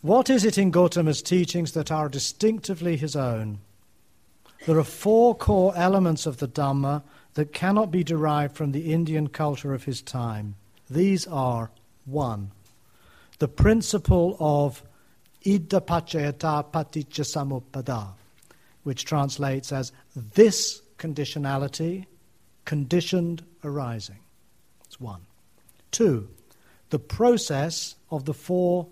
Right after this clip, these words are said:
Noble Truths. Three, the practice of mindful awareness. Four,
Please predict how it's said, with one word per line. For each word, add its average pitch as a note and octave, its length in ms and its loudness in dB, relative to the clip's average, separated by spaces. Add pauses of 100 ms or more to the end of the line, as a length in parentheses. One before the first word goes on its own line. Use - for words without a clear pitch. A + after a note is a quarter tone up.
(140)
Noble D3 500 -2 (180)
Truths. G#2+ 560 -12 (1040)
Three, B2 560 -2 (400)
the D3 80 -4
practice F#3 920 -2
of D3+ 180 -4
mindful D#3 680 -2
awareness. A2 680 -8 (800)
Four, D#3+ 640 0